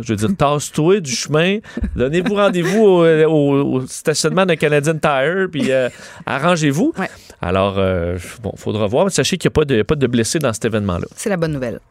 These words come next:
Speaker 1: Parlant de, juste terminer sur une, une histoire, euh, ben, sordide, mais tu sais, qui, qui, qui est vraiment, vraiment spéciale, euh, aux, euh, aux États-Unis, dans l'Iowa, on a retrouvé, euh,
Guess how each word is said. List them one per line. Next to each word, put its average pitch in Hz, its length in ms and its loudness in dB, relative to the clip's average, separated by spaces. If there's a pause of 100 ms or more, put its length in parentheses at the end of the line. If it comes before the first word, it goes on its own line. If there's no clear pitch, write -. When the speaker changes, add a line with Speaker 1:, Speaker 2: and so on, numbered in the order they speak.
(340)
Speaker 1:
Parlant 156 260 2
de, 117 560 4
juste 131 220 -4
terminer 147 300 0
sur 135 200 -2
une, 113 220 0 (520)
une 120 60 0
histoire, 156 520 0
euh, 107 240 2 (360)
ben, 90 140 -2
sordide, 160 520 0
mais 151 120 0
tu - 80 -8
sais, 247 80 0
qui, 98 520 -2
qui, - 140 -6
qui - 220 -10
est 87 120 -6 (120)
vraiment, 156 480 2
vraiment 143 260 -2
spéciale, 160 600 0 (440)
euh, 113 100 2
aux, 127 320 4
euh, 113 120 2
aux 127 160 2
États-Unis, 156 560 0
dans 147 160 2
l'Iowa, 151 640 2
on 127 140 0
a 120 60 2
retrouvé, 143 540 0
euh, 98 260 2